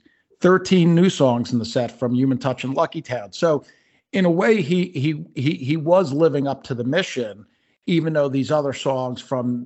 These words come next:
the classic era were in there. I think, and let's talk about this conceptually, how did you feel about the show itself? Did it feel different enough to you? Now, obviously, you didn't see it in Europe, nor did I. We would see it at the Meadowlands for the first time.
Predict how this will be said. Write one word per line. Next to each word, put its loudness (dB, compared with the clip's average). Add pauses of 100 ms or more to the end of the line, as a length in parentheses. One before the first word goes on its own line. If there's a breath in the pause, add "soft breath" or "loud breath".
the -10
classic -4
era 0
were -2
in 0
there. -2 (460 soft breath)
I 0
think, -4
and -6
let's -4
talk -2
about -4
this -8
conceptually, -4
how -4
did -6
you -4
feel -2 (1040)
about -2 (840 soft breath)
the -4
show 0
itself? -6
Did 0
it -8
feel 0
different -2
enough -6
to -8
you? 0
Now, -2
obviously, -4
you -2
didn't -6
see -4
it -4
in -2
Europe, -2
nor 0
did -6
I. -6
We -6
would -10
see -4
it -8 (500)
at -8
the -6
Meadowlands -2
for -10
the -10
first -8
time. -8